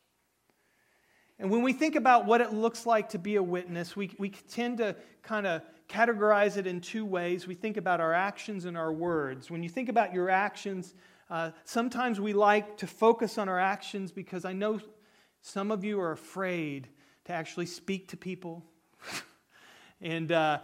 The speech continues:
sometimes you're afraid that people might ask you hard questions when it comes to your faith, and you don't wanna put, be put in a spot where you, you don't know how to answer a tough question. And so you, you focus on your actions, and you, you wanna live a good life, and,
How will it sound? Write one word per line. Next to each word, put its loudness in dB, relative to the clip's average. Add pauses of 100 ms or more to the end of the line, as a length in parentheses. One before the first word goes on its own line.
(200)
sometimes 0
you're 2
afraid 2
that -8
people -6
might -2 (720)
ask 0
you 0
hard -4
questions -12
when -12
it -16
comes -10
to -16
your -14
faith, -8 (500)
and -12
you -6
don't 0
wanna 2
put, -4
be -2
put 0
in -6
a -2
spot 0
where 0
you, -6
you -6
don't -4
know -4
how -6
to -8
answer -8
a -6
tough -10
question. -12 (420)
And -6
so 0
you, 0
you -2
focus 0
on -6
your -4
actions, -8
and -8
you, -10
you -6
wanna -2
live -2
a -4
good -4
life, -4
and, -6